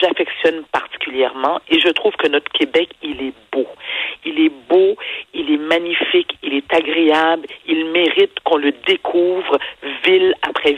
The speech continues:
ville et c'est pour ça que je ne comprendrai jamais les gens qui quittent le Québec pendant la période estivale.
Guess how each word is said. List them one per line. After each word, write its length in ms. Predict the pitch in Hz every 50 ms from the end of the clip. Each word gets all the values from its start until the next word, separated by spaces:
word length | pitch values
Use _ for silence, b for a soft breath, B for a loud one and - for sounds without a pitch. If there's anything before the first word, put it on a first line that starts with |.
| 135 131
ville 300 | 139 170 185 202 202 202 - B B B B B B B B -
et 80 | - - -
c'est 80 | - -
pour 160 | 202 185 - -
ça 80 | 233 226
que 120 | - 190
je 120 | 147 160
ne 100 | 156 151
comprendrai 560 | 151 - 160 160 156 - 160 151 147 151 156 151
jamais 480 | 147 180 165 170 170 165 165 185 233 - -
les 160 | - 165 156
gens 120 | - 185 -
qui 160 | - 180 -
quittent 260 | - - 208 - -
le 80 | 170 143
Québec 540 | - - 156 135 - 160 170 170 - - _ _ _ _ _ _ _ -
pendant 440 | - 156 151 151 139 156 156 160 - -
la 100 | - 131
période 260 | - 139 113 139 135
estivale. 400 | 127 - - - - - 95 -